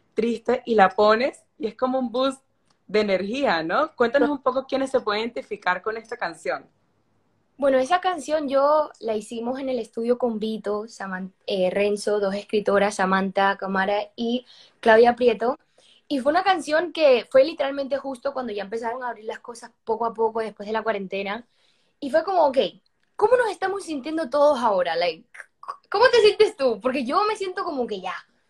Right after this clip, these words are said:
Speaker 2: como que estoy como que, ah, como con todas estas energías que aún al-, let them out, como las quiero sacar.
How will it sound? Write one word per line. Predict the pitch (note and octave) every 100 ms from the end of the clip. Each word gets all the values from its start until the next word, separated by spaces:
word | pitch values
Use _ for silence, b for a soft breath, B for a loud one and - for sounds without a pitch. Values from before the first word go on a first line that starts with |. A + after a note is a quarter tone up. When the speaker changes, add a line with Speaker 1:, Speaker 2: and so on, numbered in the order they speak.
| _
Speaker 2:
como | C4 A#3+ A3+
que | G3
estoy | - A#3+
como | D4+ F#4+ F#4+
que, | - -
ah, | - C4+
como | A#3 A#3 A3+
con | A3+
todas | G#3+ C4+
estas | D4+ D#4 C#4+
energías | B3+ G3 C4+ G#3
que | G#3
aún | G3+ A3+
al-, | A3 G3+ - b b b b
let | G#3 A#3 A#3+
them | B3+ A#3
out, | A3 G#3 F3
como | - F3+ F3+
las | -
quiero | - G#3
sacar. | A3 F#3+ A#3+ B3+ C#4